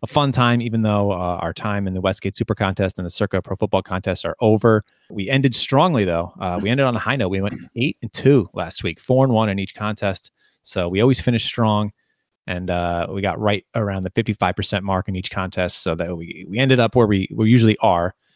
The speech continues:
Now we just have to figure out a way to get to sixty percent next year and I maybe try and win some money. But, uh, eighteen weeks, it was a long, long marathon. Uh, just final stats, uh, Circa contest, we finished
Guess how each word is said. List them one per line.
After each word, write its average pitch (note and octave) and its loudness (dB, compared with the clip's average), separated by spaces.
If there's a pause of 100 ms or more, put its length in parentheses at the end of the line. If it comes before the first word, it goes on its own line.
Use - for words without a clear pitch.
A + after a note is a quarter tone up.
(160)
Now A2+ -4
we A2 -4
just - -6
have A2+ 0
to G#2 -4
figure G#2+ -2
out G2 2
a F#2 0
way F#2 2
to F#2+ -2
get F#2+ -2
to G2 -6
sixty G2+ -4
percent F2+ -4
next F#2 -6
year F#2 0
and F2+ -2
I F2 -2
maybe F#2+ -4
try F2+ -2
and F2+ -2
win F2+ 0
some - -8
money. D#2+ 0
But, D2+ -2
uh, D2+ -2 (380)
eighteen C#3 4
weeks, - 2
it B2+ -4
was A2+ 0
a G2+ -2
long, G#2+ 0
long G2 -2
marathon. F#2+ -2 (420)
Uh, E2+ -2
just G2+ -6
final G#2+ 2
stats, - -4 (240)
uh, E3+ -6
Circa G#2+ 0
contest, G#2 -2
we G2 -6
finished - -6